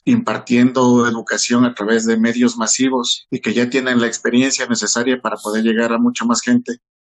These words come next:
y dejar el lado superficial de la difusión de educación, porque lo que ha hecho Educa T V realmente queda muy corto.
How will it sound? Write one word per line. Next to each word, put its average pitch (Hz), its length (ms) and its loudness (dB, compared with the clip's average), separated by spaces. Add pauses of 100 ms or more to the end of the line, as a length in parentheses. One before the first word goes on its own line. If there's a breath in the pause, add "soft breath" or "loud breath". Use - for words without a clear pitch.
y 123 380 4
dejar 123 360 0
el 131 100 0
lado 123 260 0
superficial 117 880 -2
de 113 380 2
la 104 240 -4
difusión - 440 -4
de 240 60 4
educación, 110 580 -4
porque - 360 -8
lo 98 160 0
que - 140 -4
ha 101 60 2
hecho 107 260 -4
Educa 113 340 -6
T - 120 -8
V 113 280 0 (160)
realmente 98 680 -4
queda 117 260 0
muy 123 260 2
corto. - 360 -4